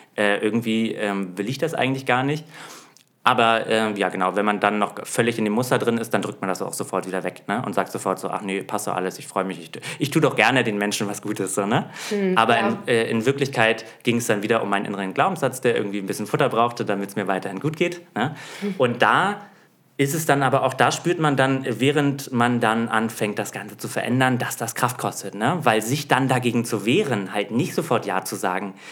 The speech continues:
Speaker 1: das hat mit, in mir teilweise diesen, äh, also ich krümme mich, äh, innerlich zusammen, weil ich gerade denke, "Oh Gott, wenn ich das nicht tue, dann liebt mich der Mensch nicht", so, ne?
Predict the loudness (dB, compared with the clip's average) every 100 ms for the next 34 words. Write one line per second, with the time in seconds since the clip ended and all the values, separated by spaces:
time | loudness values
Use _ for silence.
0 | -18 -10 -6 0 0 2 2 4 2 4
1 | 4 4 2 2 2 0 -6 -8 -10 -2
2 | 0 2 0 -2 -6 -14 -4 0 2 4
3 | 2 0 -6 -8 -8 -6 0 4 4 2
4 | 0 0 4 4 4 4 2 0 2 4
5 | 4 2 2 0 0 2 2 4 0 0
6 | -2 -2 0 0 -2 -4 -2 0 0 0
7 | -2 -4 0 0 0 -2 -2 -2 -2 -2
8 | 0 -2